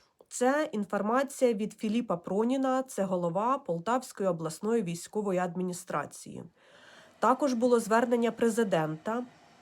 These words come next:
і він, е, озвучив, е, в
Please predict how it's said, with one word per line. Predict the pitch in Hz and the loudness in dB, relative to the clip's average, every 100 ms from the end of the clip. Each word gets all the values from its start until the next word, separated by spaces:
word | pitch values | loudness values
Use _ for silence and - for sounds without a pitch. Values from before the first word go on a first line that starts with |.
| - - - | -20 -20 -2
і | 233 233 226 214 180 | 2 4 4 2 2
він, | 233 269 254 | 2 4 4
е, | 226 208 | 4 2
озвучив, | 208 202 190 254 262 254 226 196 | 0 -2 0 0 0 2 2 2
е, | 208 202 196 | 2 2 2
в | 196 | 0